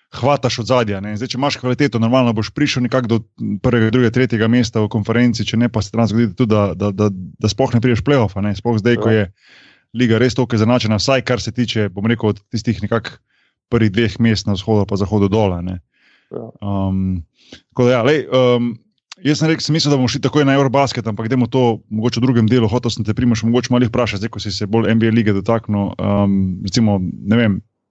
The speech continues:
Speaker 1: da malo pokomentiraš, uh, uh, favorita letos, v-, normalno, Warriors, potem pa naprej, um, recimo Oklahoma City, ki se je,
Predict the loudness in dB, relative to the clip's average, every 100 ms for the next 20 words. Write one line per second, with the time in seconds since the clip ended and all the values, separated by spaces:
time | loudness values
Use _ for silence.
0 | -2 0 2 0 0 2 2 2 0 -2
1 | -6 -8 -6 -4 -6 -8 _ _ _ _
2 | _ _ -8 -4 -2 0 0 0 0 0
3 | 2 2 2 0 2 0 -2 -6 -14 _
4 | -8 -4 0 2 2 2 0 -2 -8 -2
5 | 2 2 2 -2 -8 -2 -2 0 -2 0
6 | 2 2 0 -2 -2 -2 0 0 -2 -2
7 | -4 -8 _ -8 -2 2 2 2 2 2
8 | 0 -2 -4 -2 0 2